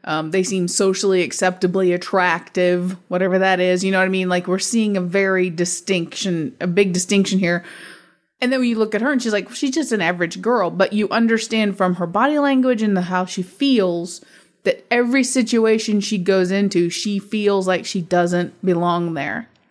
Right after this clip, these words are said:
She can fake her way through it, which is the other thing I totally identify with, is not being a fake person,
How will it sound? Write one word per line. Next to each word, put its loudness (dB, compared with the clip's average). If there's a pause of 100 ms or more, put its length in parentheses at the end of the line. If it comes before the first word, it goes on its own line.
(540)
She 0
can 2
fake 0
her 2
way 2
through 0
it, -2
which 0
is 0
the 2
other 2
thing -2
I 0
totally 0
identify 2
with, -2 (480)
is 0
not 2 (480)
being 0
a -4
fake -4
person, -2